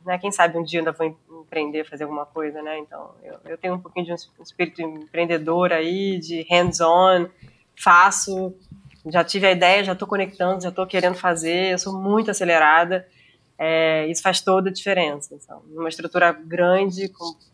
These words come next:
como você tá mencionando, é, você pode ter toda a vontade do mundo, os contatos, a vontade de fazer, mas às vezes é, não dá mesmo, uma estrutura engessada.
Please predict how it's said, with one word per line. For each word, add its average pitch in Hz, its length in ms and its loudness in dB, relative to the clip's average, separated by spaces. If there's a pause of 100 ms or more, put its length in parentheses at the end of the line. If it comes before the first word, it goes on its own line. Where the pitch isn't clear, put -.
como 156 240 -18 (160)
você 160 160 -18
tá 160 220 0
mencionando, 165 720 -2 (680)
é, 156 380 -8
você - 140 -8
pode 180 180 4
ter 185 80 -4
toda 214 240 6
a - 20 6
vontade 208 380 4
do 196 80 -2
mundo, 262 1000 0
os 214 100 -10
contatos, 214 1000 4
a 165 440 -2
vontade 170 480 2
de 160 40 -14
fazer, 165 580 -2
mas 269 280 -8
às 254 140 -4
vezes 214 260 -4
é, 294 140 -4
não 339 180 -8
dá 240 180 6
mesmo, 190 460 -4
uma 156 160 -20
estrutura 170 400 -8
engessada. 165 640 2